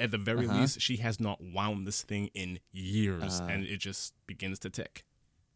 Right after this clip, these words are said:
Speaker 2: Uh, dude, magic
Speaker 1: <laughs>
Speaker 2: dreamstone. Come on. <laughs> All right?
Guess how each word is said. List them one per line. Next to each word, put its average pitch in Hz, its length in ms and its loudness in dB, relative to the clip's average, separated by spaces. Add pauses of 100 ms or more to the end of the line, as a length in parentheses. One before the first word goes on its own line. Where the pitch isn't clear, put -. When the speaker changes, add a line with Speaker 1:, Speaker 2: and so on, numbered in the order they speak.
(640)
Speaker 2:
Uh, 92 260 -2
dude, 104 280 0 (140)
magic 92 640 2 (160)
Speaker 1:
<laughs> - 160 -6
Speaker 2:
dreamstone. 151 1080 8 (340)
Come 104 100 2
on. 98 220 2
<laughs> 113 60 -2 (2250)
All 92 60 0
right? 107 240 4